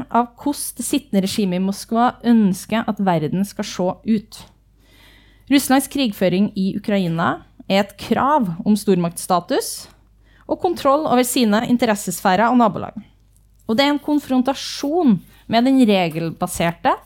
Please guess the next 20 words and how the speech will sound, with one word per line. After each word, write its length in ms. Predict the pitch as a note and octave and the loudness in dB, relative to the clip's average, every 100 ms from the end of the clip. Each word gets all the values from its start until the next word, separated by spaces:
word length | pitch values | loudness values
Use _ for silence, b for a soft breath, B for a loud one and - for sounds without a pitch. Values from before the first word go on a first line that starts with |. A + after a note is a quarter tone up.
| _ - | _ -2
internasjonale 680 | G3 F3 E3+ - E3 F3 A3+ G3 | -2 0 -4 -2 -2 -2 -2 -2
verdensordenen. 800 | D#3 - - - A2 - - - _ _ B B B B B B | -2 -4 -8 -8 -10 -10 -14 -16 _ _ B B B B B B
Og 80 | C#4+ | 0
felles 400 | D4 B3 D#4 - | 2 2 0 -2
for 160 | - C4+ | -6 0
både 220 | C#4 B3+ | 2 2
Russland 540 | G#3+ - A#3+ C#4+ D4+ - | 0 -2 0 0 -2 -2
og 160 | A3+ C#4+ - | 2 2 0
Kina 420 | - G3+ G3 A#3+ - _ _ _ _ _ _ _ - | 0 2 2 0 -2 _ _ _ _ _ _ _ -2
i 80 | A#3+ | 0
så 160 | A#3 B3 | 2 2
måte 240 | E4 A#3+ | 2 2
er 200 | F#3+ G3 | 0 2
at 120 | A3+ | 2
de 80 | C4 | 2
begge 240 | C4+ B3+ G#3+ | 0 0 -2
bruker 440 | B3 B3+ A3+ - - | -2 -2 -2 -2 2
all 180 | B3+ F4+ | 0 0
statens 500 | - G#3 F#3 G3+ A3+ | -2 0 0 -2 -2
virkemidler 640 | A3+ - F#3 E3+ E3+ G3 | -4 -2 -4 -2 0 -2